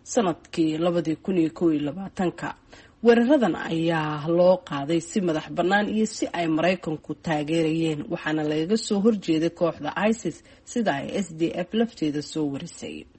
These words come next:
Dhinaca kalena, isbahaysiga militariga ee Kurdiyiintu hogaamiyaan ayaa sheegay in howlgalladii sanadkii hore ay fuliyeen ay sababeen in la burburiyay in ka badan sagaashan unug oo argagixiso,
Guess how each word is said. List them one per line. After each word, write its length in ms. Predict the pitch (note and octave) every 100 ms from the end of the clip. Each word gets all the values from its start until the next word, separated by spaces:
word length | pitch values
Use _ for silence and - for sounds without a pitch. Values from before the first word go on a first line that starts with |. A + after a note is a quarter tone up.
| - - - -
Dhinaca 300 | E4 D4+ F3+ -
kalena, 280 | D#3 D3+ D3
isbahaysiga 580 | - D#3 D#3 - D#3+
militariga 600 | D#3 D3 D3 - F#3 D#3 D#3+
ee 140 | E3+
Kurdiyiintu 640 | F3 F3+ D#3 E3 G3 G#3 F#3+
hogaamiyaan 680 | E3+ D#3+ E3 F3 G3+ E3+ C#3+
ayaa 200 | C#3+ C#3
sheegay 420 | - D#3+ D3 D#3+
in 80 | D#3+
howlgalladii 680 | D#3 D3+ D3 D#3 F3 F3 F3
sanadkii 520 | - A3+ F#3 - G#3
hore 240 | F#3+ E3+ F3+
ay 180 | E3
fuliyeen 520 | D#3 - F#3+ A3 F3+ C#3+ - - - -
ay 120 | G#3
sababeen 640 | - A3 G3+ G#3 A#3 E3 E3
in 200 | G#3+ A3+
la 100 | F3
burburiyay 600 | D3 D#3 C#3+ D3+ D#3 E3 -
in 80 | G3
ka 120 | -
badan 340 | D#3+ D#3+ E3 D#3+
sagaashan 720 | - - D#3 F3+ F3+ - C#3+
unug 260 | E3 E3+ D#3+ E3+
oo 80 |
argagixiso, 800 | D#3+ E3 D3+ C#3+ D#3 - - -